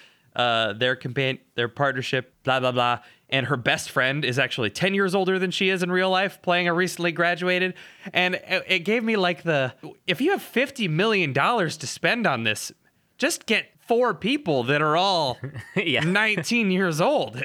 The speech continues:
Speaker 1: and
Speaker 2: Right.
Speaker 1: and make the movie with them. Otherwise, I think, uh, something I didn't mention, you know, there was, like, a race car time trial scene while they were turning up Herbie. Uh,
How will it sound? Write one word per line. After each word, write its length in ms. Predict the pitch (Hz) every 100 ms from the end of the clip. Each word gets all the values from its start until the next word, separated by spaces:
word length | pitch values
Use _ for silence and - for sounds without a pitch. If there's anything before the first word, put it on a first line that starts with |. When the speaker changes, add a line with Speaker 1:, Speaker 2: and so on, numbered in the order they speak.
| -
Speaker 1:
and 340 | 151 147 113 -
Speaker 2:
Right. 240 | 98 95 - _ - 160
Speaker 1:
and 180 | 151 156
make 180 | 202 196
the 100 | 160
movie 360 | 190 381 185
with 220 | 113 113 -
them. 160 | 82 - _ -
Otherwise, 560 | 185 175 170 170 151
I 80 | 147
think, 380 | 131 151 143 -
uh, 180 | 135 131
something 320 | - 143 135
I 60 | 120
didn't 220 | 120 117
mention, 360 | 120 117 120 120
you 100 | 127
know, 120 | 117 110
there 100 | 113
was, 160 | 107
like, 140 | 110 104
a 80 |
race 260 | 101 107 -
car 240 | - 101
time 340 | 101 - 104 98
trial 320 | - 98 92
scene 420 | - 107 98 98
while 120 | 92
they 100 | 92
were 120 | 87 90
turning 400 | - 98 90 90
up 140 | - - _ _ _ _ _ _
Herbie. 640 | - 92 87 87 85 87
Uh, 280 | 85 82